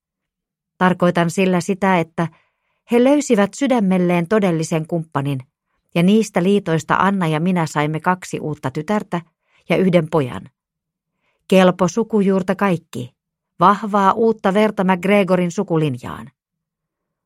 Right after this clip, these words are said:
Tätä nykyä minulla on yksitoista lastenlasta, joista kolme on kunnia McGregoreita, vaikka heidän nimensä on Campbell. Campbelleitä luoja paratkoon, mutta kunnon lapsia nimestään huolimatta.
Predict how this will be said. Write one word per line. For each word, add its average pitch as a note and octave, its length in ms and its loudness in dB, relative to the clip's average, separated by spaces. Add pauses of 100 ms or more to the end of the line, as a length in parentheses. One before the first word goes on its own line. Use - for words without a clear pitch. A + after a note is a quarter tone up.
(540)
Tätä D#3+ 260 2
nykyä E3+ 340 2
minulla F3 380 2
on D#3 100 2
yksitoista D#3 640 -2
lastenlasta, A#2+ 760 -4 (760)
joista F3 280 2
kolme G3 500 2 (220)
on E3+ 200 0
kunnia G3 380 4
McGregoreita, D3 840 0
vaikka D#3+ 360 0
heidän D#3+ 280 0
nimensä E3 500 -2
on D#3+ 180 -4
Campbell. C3 500 -4 (840)
Campbelleitä G3 800 0
luoja F3 300 0
paratkoon, B2+ 640 -4 (640)
mutta D#3+ 200 -4
kunnon G3 500 -2
lapsia F#3+ 440 -2
nimestään F3+ 580 0
huolimatta. A#2 640 -6